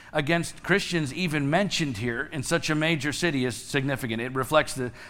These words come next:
the secure position the church was in. Again, not only w-, with the Jewish community, but with the local Roman pagan government. I mean, it,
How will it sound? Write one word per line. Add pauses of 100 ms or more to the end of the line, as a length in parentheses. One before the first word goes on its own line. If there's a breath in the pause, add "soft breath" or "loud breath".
(260 loud breath)
the
secure
position
the
church
was
in.
Again,
not
only
w-,
with
the
Jewish
community, (420 soft breath)
but
with
the
local
Roman
pagan
government. (880 soft breath)
I
mean,
it,